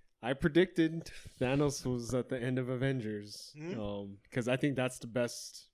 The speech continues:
Speaker 1: craziest Marvel crossover, but the second one is Secret Wars.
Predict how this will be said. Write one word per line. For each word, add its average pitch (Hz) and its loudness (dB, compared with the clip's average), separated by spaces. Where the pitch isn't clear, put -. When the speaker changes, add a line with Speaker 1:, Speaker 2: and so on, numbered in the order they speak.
Speaker 1:
craziest 151 0
Marvel 113 -4
crossover, 101 -6
but 98 -8
the - -20
second 113 -8
one 101 -8
is 92 -12
Secret 98 -16
Wars. 87 -20